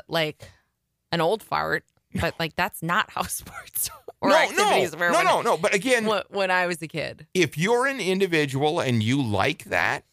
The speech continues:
Speaker 2: and it, and, you know, and then that, more power to you, right? But don't, you know, don't. I mean, I have a lot of people that try to play the,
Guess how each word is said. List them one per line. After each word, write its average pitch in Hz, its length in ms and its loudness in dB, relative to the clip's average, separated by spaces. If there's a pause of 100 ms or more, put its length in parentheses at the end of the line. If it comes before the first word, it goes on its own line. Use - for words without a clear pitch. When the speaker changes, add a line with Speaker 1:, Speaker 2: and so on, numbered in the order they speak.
(560)
Speaker 2:
and 117 140 0
it, 120 260 -2
and, 120 120 -2
you 117 80 0
know, 113 260 0
and 113 300 -4 (640)
then 131 200 0
that, 143 200 0
more 135 200 2
power 160 340 -2
to 175 200 -4
you, 185 160 -6 (460)
right? 107 300 0 (300)
But 180 140 0
don't, 175 340 0
you 170 60 -10
know, 95 180 -6
don't. 135 320 -4 (1800)
I 147 60 2
mean, 165 140 2
I 156 80 4
have 160 220 2
a 139 40 0
lot 127 220 4
of 120 60 -4
people 104 320 0
that 95 120 -2
try 104 220 2
to 98 80 0
play 98 380 2
the, 82 340 -4